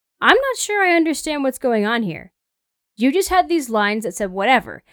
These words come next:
and it was like, 'I don't get it.' I said to Tom Kenny once, I was like, 'Dude, I don't get this show at all. I have no idea.' And he was like, 'Listen, man, just trust me.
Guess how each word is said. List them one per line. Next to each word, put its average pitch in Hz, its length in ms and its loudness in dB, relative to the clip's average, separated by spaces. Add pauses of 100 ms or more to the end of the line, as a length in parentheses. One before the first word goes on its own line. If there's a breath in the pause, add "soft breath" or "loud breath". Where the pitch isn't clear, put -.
(160)
and 233 140 0
it 226 80 2
was 214 160 0
like, 220 260 -2
'I 202 140 -2
don't 180 160 -6
get - 160 -12
it.' - 100 -16 (540)
I - 100 0
said 349 160 -2
to 381 60 -4
Tom 294 260 0
Kenny 247 320 0
once, 170 420 -6
I 226 120 -2
was 214 180 -4
like, 196 240 -4
'Dude, - 300 -4 (560)
I 233 100 4
don't 311 160 4
get 339 140 0
this 285 120 -2
show 190 220 -2
at 160 80 -6
all. - 300 -14 (120)
I 233 120 4
have 233 180 4
no 214 160 4
idea.' 170 460 -8 (420)
And 214 120 0
he 240 100 2
was 240 200 -2
like, 208 400 0
'Listen, 254 340 2
man, 170 320 -8 (160)
just - 240 0
trust 196 300 -2
me. - 200 -18